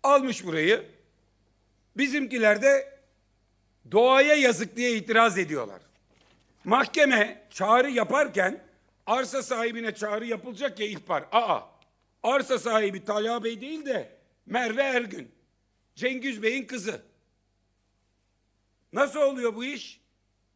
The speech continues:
Meğersem Talha Bey de yakın arkadaşıymış, biz bilmeyiz.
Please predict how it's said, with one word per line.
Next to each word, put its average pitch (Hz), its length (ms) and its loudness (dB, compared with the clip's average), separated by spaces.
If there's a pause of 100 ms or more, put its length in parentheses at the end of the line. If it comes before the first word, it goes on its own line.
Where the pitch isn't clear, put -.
(140)
Meğersem 226 540 0
Talha 233 400 -2
Bey 220 140 0
de 269 60 -2
yakın 240 280 -4
arkadaşıymış, 196 680 -8
biz 175 180 -16
bilmeyiz. 208 540 -6